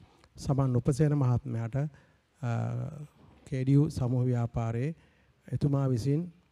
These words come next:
අ, මේ වෙනකොට කොහොමද මේ තාක්ෂණය තමන්ගේ, අ, තේ අගේ දාමයට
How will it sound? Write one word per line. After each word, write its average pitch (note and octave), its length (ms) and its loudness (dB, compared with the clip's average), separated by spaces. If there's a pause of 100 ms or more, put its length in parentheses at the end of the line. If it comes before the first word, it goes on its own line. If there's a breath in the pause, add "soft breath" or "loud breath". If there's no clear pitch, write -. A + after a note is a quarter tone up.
(120)
අ, A2+ 420 -4
මේ B2+ 260 -2
වෙනකොට B2+ 380 2 (720 soft breath)
කොහොමද C3 380 6
මේ B2 280 -2 (240)
තාක්ෂණය A#2+ 640 -2 (360 loud breath)
තමන්ගේ, C3 640 0 (300)
අ, A#2 260 0
තේ C#3 180 4
අගේ B2+ 300 2
දාමයට A#2+ 400 0